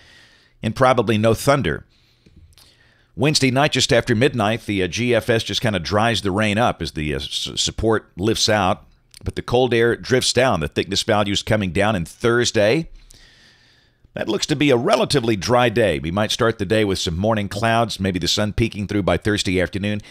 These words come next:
I'd say the chance of rain Thursday morning looks pretty small with this. And the day will be noticeably cooler. Here's a look at Friday. Look at the cold air coming down the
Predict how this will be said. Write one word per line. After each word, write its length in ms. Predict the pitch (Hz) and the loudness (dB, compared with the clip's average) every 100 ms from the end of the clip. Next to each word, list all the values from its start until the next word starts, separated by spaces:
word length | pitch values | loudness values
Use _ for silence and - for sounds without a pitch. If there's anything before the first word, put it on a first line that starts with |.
| - | -8
I'd 120 | 98 - | -4 0
say 100 | 117 | 0
the 80 | |
chance 380 | - - 151 - | 0 -2 0 -2
of 80 | 98 | -2
rain 340 | 101 123 120 | 0 0 -2
Thursday 380 | 104 131 120 104 | 0 0 0 -2
morning 340 | 95 120 113 90 | 0 0 0 -2
looks 220 | 92 - | -4 -4
pretty 240 | - 120 | -2 0
small 480 | 82 107 110 123 87 | 0 0 2 2 2
with 180 | 76 - | -2 -6
this. 400 | 76 73 - - _ _ _ - _ _ _ _ _ _ _ - - | -4 -2 -4 -6 _ _ _ -20 _ _ _ _ _ _ _ -12 -4
And 240 | 82 82 | -2 -2
the 60 | 85 | 0
day 200 | 110 117 | 2 4
will 140 | 104 | 2
be 160 | 92 95 | 2 -2
noticeably 1040 | 98 123 208 233 - - 196 196 196 - | 0 0 2 2 0 2 2 2 0 -2
cooler. 720 | - - 175 143 82 64 - - _ _ _ _ _ _ _ _ _ _ _ _ _ - - _ _ - - | -6 -2 2 2 0 -2 -10 -20 _ _ _ _ _ _ _ _ _ _ _ _ _ -20 -20 _ _ -14 -6
Here's 140 | 98 | -2
a 60 | 117 | 0
look 100 | 113 | -2
at 80 | |
Friday. 520 | - 101 110 107 69 50 | -4 2 2 2 -2 -6
Look 160 | 65 107 | -6 -6
at 60 | |
the 80 | 80 | -6
cold 340 | - 117 117 | 0 0 2
air 140 | 92 117 | 0 0
coming 260 | 113 101 | -2 -2
down 320 | 85 95 113 | -2 -2 -2
the 140 | 82 | -4